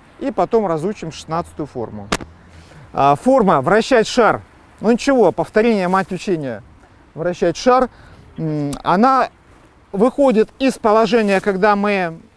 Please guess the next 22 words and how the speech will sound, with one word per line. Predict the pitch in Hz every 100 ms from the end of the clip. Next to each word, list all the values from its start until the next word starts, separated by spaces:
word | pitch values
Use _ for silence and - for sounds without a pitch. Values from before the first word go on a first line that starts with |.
| _ _ _ _ -
вот | 180
сделали | 175 214 226 196 180 -
полёт, | 220 226 202 -
очередной | 185 - 233 208 214
раз | 190 185
опустили | 208 220 - 240 233
руки, | 285 311 214 131 - _ _ _ -
мы | 240
как | 233 220
бы | 214
подхватываем | - 226 - 220 240 220 190 175 165
шар | - 233 254 -
и | 185
начинаем | 185 - 185 190 190 180
его | 175 175
поднимать | - 165 151 165 190 247 262 -
по | - 214
кругу, | 254 262 226
начинаем | 214 - 277 277
в |
левую | 240 233 180 165
сторону, | - 156 127 110